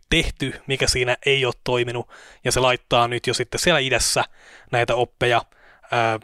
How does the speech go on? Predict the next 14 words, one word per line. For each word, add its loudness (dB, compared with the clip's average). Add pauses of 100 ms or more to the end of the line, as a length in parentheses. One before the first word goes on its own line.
tavallaan 2 (200)
toimintaan, 2 (240)
milt-, -4
ö, 2
mikä -2 (160)
oikeastaan 0
näyttääkin 0
siltä, -4
koska -6
siis, 0
ö, -2
hommahan 0
näyttää 0
siltä, 0